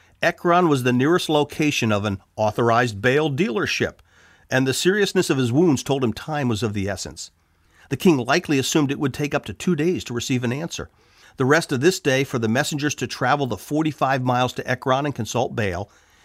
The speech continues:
and at least another day to receive the answer and return home. So imagine his surprise when, just a short time later, the messengers returned.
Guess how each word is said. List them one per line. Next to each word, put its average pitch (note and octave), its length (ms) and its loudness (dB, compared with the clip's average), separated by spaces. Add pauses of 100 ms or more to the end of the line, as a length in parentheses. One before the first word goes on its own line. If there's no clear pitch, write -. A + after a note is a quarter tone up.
(100)
and C3 120 -6
at - 80 -4
least D#3+ 220 0
another D#3 280 2
day A#2 200 0
to C3 80 -4
receive B2+ 380 0
the A#2+ 200 0
answer D3 220 -2
and C3+ 140 0
return D3+ 340 0
home. D#3+ 360 -2 (560)
So - 220 0
imagine E3 520 2
his G3+ 180 2
surprise B2+ 540 -2
when, B2 280 0
just C3 240 -4
a G2+ 80 -6
short F#3+ 420 -2
time E3+ 320 -4
later, B2+ 500 -2 (320)
the F3+ 80 4
messengers C3 520 0
returned. E3+ 560 0